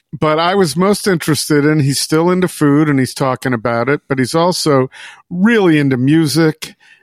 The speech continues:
and, uh, travel. And I was really interested in talking to him about becoming an expat, what it takes to move to another country.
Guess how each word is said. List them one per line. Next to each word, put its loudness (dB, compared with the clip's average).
and, -2
uh, -2
travel. -2
And 2
I 0
was 0
really 2
interested -2
in 0
talking -2
to -2
him -2
about -4
becoming -2
an -2
expat, -4
what 0
it -2
takes -2
to -4
move 0
to 0
another 0
country. -2